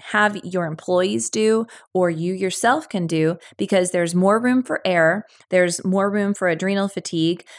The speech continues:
clumsiness, uh, forgetfulness, brain fog. All of these things happen when you are ignoring those breaks. A lot of people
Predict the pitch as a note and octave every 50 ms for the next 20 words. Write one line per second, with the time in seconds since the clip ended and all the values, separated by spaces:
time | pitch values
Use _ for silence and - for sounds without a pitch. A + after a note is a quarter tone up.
0 | - - - - - G3 F#3 F#3+ F#3+ F#3 F#3+ G3 F#3+ F#3+ F#3+ F#3 F#3+ G3 G3 -
1 | - - - - F3+ D#3+ D#3+ - - E3 D#3+ D#3 E3+ E3 - - - F#3+ F#3+ F#3
2 | F#3 F3+ F3+ F3+ F3+ - - - - - E3+ E3+ F3+ F#3 G3 - - F#3+ F#3 F#3
3 | F3+ F3+ F3+ - - - F3 E3+ F3+ F#3 F3+ F3+ E3 D#3 D#3 D#3+ - - G3 G3+
4 | F#3 E3 D#3 D#3+ D#3+ - - _ _ - - G#3 G3+ G#3 - F3+ D#3+ D3+ D3+ D3+
5 | D#3 _ _ _ _ - F#3+ F#3 F#3 F#3 F#3+ F#3+ F#3 F3 - - - F3+ E3+ F3
6 | E3+ D#3+ F#3+ F#3 F#3 F#3 G3 A#3 B3+ A3+ F#3 E3 D#3 D#3 C#3 - - F3 F3+ F3+
7 | E3+ E3+ E3 - - E3 D#3+ D3+ - - - - - - _ _ _ _ _ _
8 | - - _ _ _ _ _ - E3+ E3+ E3 E3 D#3+ - - - G#3 G3 - G3+
9 | F#3+ F#3 F3+ F3 F3 F3